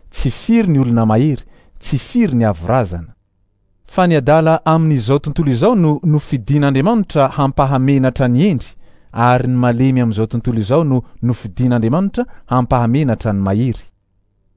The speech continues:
Ary ny hivarazana amin'izao tontolo izao sy izay fanevateva no nofidian'Andriamanitra,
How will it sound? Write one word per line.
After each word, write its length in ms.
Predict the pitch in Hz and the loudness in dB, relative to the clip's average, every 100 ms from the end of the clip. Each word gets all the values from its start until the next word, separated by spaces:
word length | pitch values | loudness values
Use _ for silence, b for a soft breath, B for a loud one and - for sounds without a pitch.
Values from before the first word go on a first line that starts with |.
| 127 | 0
Ary 420 | 156 175 185 180 | 2 2 2 2
ny 180 | 180 180 | 2 4
hivarazana 1000 | 185 185 123 135 143 214 180 147 147 147 | 4 2 2 2 4 2 2 2 0 0
amin'izao 480 | 170 170 170 131 135 | 2 2 2 0 -2
tontolo 320 | 147 160 175 | -2 -2 0
izao 320 | 131 139 233 110 | 0 0 -2 -4
sy 400 | - - 294 - | -12 -6 -6 -4
izay 520 | 165 151 104 123 135 139 b | -2 -2 0 0 0 -2 b
fanevateva 880 | - 214 170 170 127 131 - 277 175 | -6 -2 2 2 2 -2 -2 -2 0
no 160 | 160 147 | 0 2
nofidian'Andriamanitra, 1120 | 147 135 120 95 151 151 135 180 220 117 - | 0 -2 -6 -4 0 0 2 0 -2 -4 -10